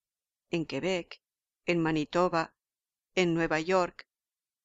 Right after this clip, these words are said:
Fue en esta última ciudad donde me topé con Chisholm Cox. Estaba allí desde hacía alrededor de seis meses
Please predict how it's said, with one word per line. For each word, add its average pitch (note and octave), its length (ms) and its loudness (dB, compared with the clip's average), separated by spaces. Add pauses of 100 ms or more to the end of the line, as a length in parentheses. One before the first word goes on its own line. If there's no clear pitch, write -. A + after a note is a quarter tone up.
(840)
Fue C4+ 320 0
en A3+ 100 2
esta B3 260 -2
última A#3+ 380 0
ciudad A#3 380 -4 (320)
donde F3 380 2
me E3+ 160 0
topé G#3 520 -4
con E3 220 -2
Chisholm E3 540 -2
Cox. - 580 -10 (1800)
Estaba C#4 400 -2
allí A#3+ 420 -2 (120)
desde F#3 300 0
hacía G3 360 4
alrededor E3+ 540 2
de D#3+ 100 -2
seis E3 300 -4
meses E3 500 -8